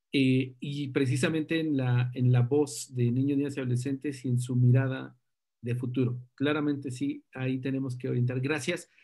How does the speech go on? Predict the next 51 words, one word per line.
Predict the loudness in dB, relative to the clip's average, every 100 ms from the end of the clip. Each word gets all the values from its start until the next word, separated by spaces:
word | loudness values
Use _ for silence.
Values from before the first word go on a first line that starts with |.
| _ _
Y | -4 -4 -2
bueno, | 0 0 -2
estamos, | -4 -2 -2 0 -2 -6 0
eh, | 2 2
recordarles | 0 0 0 0 -2 -6
a | -4
todas | 0 0
las | 0
personas | -6 -4 -4 -4
que | -4
nos | -2
acompañan, | -2 -4 -2 0 -2 -4 _ _ _ _
eh, | 0 0
hay | 4 2
muchos, | 4 0 0 -2
muchos | -2 -2
mensajes | -2 -2 -2 -4 -4 -6
por | -4
acá, | -4 -2 -2 -2 _ _ _ -4
eh, | 2 4
de | 4
América | 2 2 0
Latina | 0 0
y | 0
el | 0
Caribe, | 0 0 0
tanto | 0 0
en | 0
la | 0 -2
plataforma | -4 -4 -6 -6 -4 -2
de | -4
Facebook | -2 -2 -2 -4 -4
como | -2 -2
en |
la | -4
de | -8
Zoom. | -2 0 -2 -6 _ _ _
Gracias | -2 0 0 -4
por | -4 -4
estar | -2
acá. | -2 -2
Recordarles | -2 -2 -2 -2 -4
que | -6
estamos | -6 -4 -4 0
iniciando | 0 0 0 -4 -2
la | -4
conversación | -2 -2 -2 -4 -4 -4
y | -4 -6
ustedes | -4 -4 -4
son | -4 -6
parte | -4 -6 -8 -12